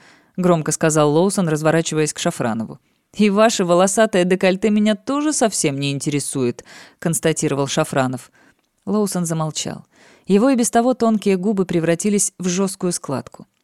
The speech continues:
Арцемович казалось, что она вот-вот задохнется, а в четырех десятках километров за рекой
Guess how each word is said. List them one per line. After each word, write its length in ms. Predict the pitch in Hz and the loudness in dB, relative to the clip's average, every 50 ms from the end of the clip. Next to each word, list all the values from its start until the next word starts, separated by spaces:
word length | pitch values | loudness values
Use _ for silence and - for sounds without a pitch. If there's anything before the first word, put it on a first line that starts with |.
| _ _ _ _ _ _ _ | _ _ _ _ _ _ _
Арцемович 520 | 156 156 156 - 170 170 180 185 175 - - | -2 -2 0 0 -2 0 0 0 -2 -2 -2
казалось, 380 | - 165 160 180 185 175 160 | -2 0 2 2 2 2 0
что 160 | - - 156 | 0 -2 -2
она 180 | 151 156 175 185 | 0 0 0 0
вот-вот 320 | 170 160 - 175 185 180 | -2 -2 -2 -2 -2 0
задохнется, 680 | 180 185 175 190 180 - - 147 135 131 - - - 151 - - - - - - - | 0 0 0 -2 -2 -4 -6 -6 -6 -6 -8 -8 -10 -12 -16 -20 -20 -20 -20 -12 -4
а 80 | - 160 | -4 -2
в 60 | - | -2
четырех 400 | - 202 190 202 196 214 226 208 | -2 -2 0 2 2 4 4 2
десятках 460 | 175 185 175 - 214 208 - 180 175 | 2 2 2 2 0 0 0 -2 -4
километров 640 | - - 165 165 170 170 185 214 208 202 - 143 139 | -2 0 0 2 2 4 2 2 2 0 -2 -4 -2
за 120 | 139 175 | 0 2
рекой 400 | 180 185 175 180 - 214 208 196 | 2 2 2 0 0 0 0 0